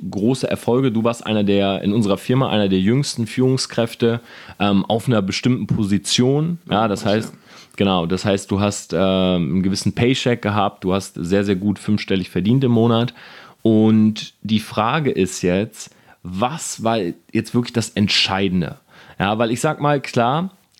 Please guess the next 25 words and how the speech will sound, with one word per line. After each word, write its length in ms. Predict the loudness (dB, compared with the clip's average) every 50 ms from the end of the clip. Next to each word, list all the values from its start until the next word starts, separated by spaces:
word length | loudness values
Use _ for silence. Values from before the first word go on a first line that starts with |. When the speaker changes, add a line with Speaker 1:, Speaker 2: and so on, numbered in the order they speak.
| _ -2
Speaker 1:
ähm, 580 | 0 0 2 2 4 4 4 4 2 2 0 0
im 100 | 0 2
Bereich 320 | 2 2 2 0 -2 -2
Vertrieb 420 | -2 -4 -4 -2 0 0 0 0 0
ist 120 | -2 -4
es 120 | -4 -2 -2
natürlich 440 | -2 -2 -2 -2 -2 -2 -2 -2
so, 280 | 0 2 2 2 2 2
und 220 | 0 0 0 0 -2
das 140 | -4 -4 -4
ist 100 | -4 -6
auch 100 | -6 -4
so 140 | -2 0
ein 80 | 0 0
bisschen 240 | 0 -2 -4 -6 -6
diese 240 | -4 -2 -2 -2 0
allgemeine 460 | 0 0 2 2 2 2 4 4 4
Meinung, 440 | 4 4 2 2 2 2 2 0 0
viele 260 | -2 0 0 2 2
Leute 260 | 2 2 0 -2 -4
steigen 320 | -4 -2 -2 -2 -2 -2
ein, 320 | -2 0 2 2 2 2 2
wenig 260 | 2 2 2 0 -2
verdienen 320 | -4 -4 -2 0 0 0
Geld. 360 | 0 0 -2 -4 -6 -10 -18